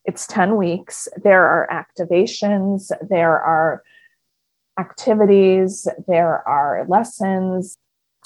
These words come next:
all sorts of different exercises to get people really going within and going deeper and releasing and creating at the same time so that they can strengthen that part of them within themselves. So by the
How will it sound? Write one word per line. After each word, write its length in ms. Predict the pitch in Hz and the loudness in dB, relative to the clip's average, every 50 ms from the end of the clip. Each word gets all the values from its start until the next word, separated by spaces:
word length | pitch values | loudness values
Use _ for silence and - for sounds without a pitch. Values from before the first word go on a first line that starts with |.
| - _ - | -8 _ 4
all 140 | 208 220 220 | 4 4 4
sorts 340 | 226 - 196 190 196 - | 2 0 0 0 0 0
of 120 | 190 175 - | -4 -4 -4
different 340 | - 175 - 175 165 165 - | -6 -6 -4 -4 -4 -2 -4
exercises 880 | 180 202 - - - 180 - - 170 170 170 175 180 160 170 165 - - | -6 -6 -6 -6 -6 -2 2 4 4 4 4 4 2 2 2 0 -4 -8
to 140 | - 190 | -6 -2
get 320 | 180 - 185 185 - - - | 2 2 2 2 2 -2 -6
people 480 | - - 196 202 - 202 180 175 175 | -8 -6 -6 -4 -2 0 0 0 0
really 340 | 190 190 190 180 185 190 190 | 0 2 2 4 4 2 0
going 400 | 175 - 160 156 170 170 165 165 | -2 -2 -4 -2 -4 -4 -6 -6
within 800 | 170 165 165 - - - 180 202 196 156 156 160 160 156 208 - _ _ _ _ _ - | -8 -8 -8 -8 -6 -4 -2 -2 0 0 -2 -4 -4 -6 -8 -10 _ _ _ _ _ -4
and 420 | - 196 185 180 180 170 170 165 - | 0 2 2 2 2 0 0 0 4
going 340 | 202 220 269 285 269 220 | 4 6 6 4 2 0
deeper 600 | 196 - 156 - - - 117 101 113 101 76 - - - | -2 -4 -6 -8 -6 -4 -2 0 0 0 -2 -4 -6 -6
and 380 | 175 180 175 175 175 175 175 170 175 - _ - | -4 -2 -2 -2 -2 -2 -4 -6 -10 -14 _ -12
releasing 1400 | 185 190 190 196 190 190 190 185 180 180 180 180 175 180 208 240 311 - - - - 185 160 151 147 135 127 | -6 -2 0 2 2 2 2 2 2 2 0 0 2 2 0 0 0 -2 -4 -6 -4 -4 -4 -4 -6 -8 -10
and 200 | 98 92 190 160 | -8 -8 -8 -8
creating 680 | - - - 196 190 202 208 214 214 214 196 180 170 165 | -10 -8 -4 -2 0 2 2 2 2 2 2 0 -2 -2
at 120 | 147 - | -4 -6
the 100 | - - | -8 -8
same 320 | - - 180 175 170 180 190 | -8 -6 -6 -6 -6 -6 -10
time 640 | - - - 202 208 190 175 165 139 151 170 190 - _ _ _ _ | -12 -10 -6 -4 -4 -4 -4 -4 -4 -6 -8 -10 -12 _ _ _ _
so 160 | - 196 190 | 0 0 0
that 120 | 190 180 | 0 2
they 140 | 185 196 196 | 2 0 0
can 200 | 196 - 202 180 | 0 -2 -6 -8
strengthen 500 | 185 - - 160 156 185 - - 175 170 | -8 -6 -4 -4 -4 -4 -6 -6 -6 -6
that 180 | 156 107 - - | -6 -6 -8 -8
part 240 | - - 170 165 165 | -6 -4 -2 -2 -2
of 140 | 156 165 - | -2 -4 -6
them 180 | 160 151 147 127 | -8 -8 -8 -10
within 340 | 117 180 - - - - 113 | -10 -10 -10 -10 -12 -12 -14
themselves. 600 | 101 - - - - 220 190 160 - - - - | -16 -16 -10 -4 0 2 4 4 2 0 -4 -4
So 160 | - - 170 | -2 -2 -2
by 200 | 170 - 160 165 | 0 0 -2 -2
the 160 | 156 147 143 | -2 -4 -8